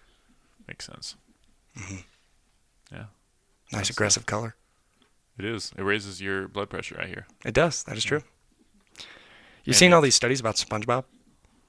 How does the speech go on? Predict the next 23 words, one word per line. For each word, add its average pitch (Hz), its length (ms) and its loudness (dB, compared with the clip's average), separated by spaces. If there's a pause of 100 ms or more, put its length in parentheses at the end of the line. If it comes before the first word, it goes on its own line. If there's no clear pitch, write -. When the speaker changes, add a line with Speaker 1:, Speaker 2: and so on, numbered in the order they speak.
(320)
Speaker 1:
No, 92 60 -10
Speaker 2:
How 113 120 2
all 117 80 6
Speaker 1:
just 113 220 2
Speaker 2:
these - 60 -2
kids 113 420 0
<laughs> - 220 2
have 165 180 6
A 165 120 12
D 170 280 8
H - 300 2
D 139 180 0
now 135 180 6
'cause - 220 -8
they 156 180 8
watch - 180 -4
SpongeBob 131 680 2
be 127 120 -2
a 110 60 -2
crackhead 123 640 0 (140)
on 175 160 4
T 170 200 2
V. 139 400 -4